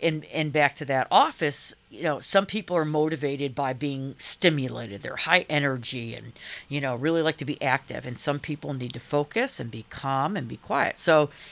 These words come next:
even in the office environment, that one room alone, there's ways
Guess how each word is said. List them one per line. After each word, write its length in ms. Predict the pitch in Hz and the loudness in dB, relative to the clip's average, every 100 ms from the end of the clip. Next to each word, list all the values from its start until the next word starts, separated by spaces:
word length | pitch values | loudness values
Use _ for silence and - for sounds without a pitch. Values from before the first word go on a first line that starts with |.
| - | -4
even 300 | 226 226 202 | 0 2 2
in 140 | 170 | 2
the 120 | 156 143 | 0 4
office 500 | 156 220 - 131 143 | 6 6 4 -4 -4
environment, 680 | 123 123 107 104 107 101 | 0 0 0 -4 -6 0
that 200 | 151 - | 4 4
one 300 | 151 160 151 | 4 0 2
room 220 | 135 170 139 | 0 0 0
alone, 840 | 127 123 208 349 214 127 120 131 139 | -4 -2 0 2 2 0 -6 -10 -6
there's 260 | 139 135 | -4 -4
ways 460 | 123 139 135 135 - | -4 -2 0 -2 -6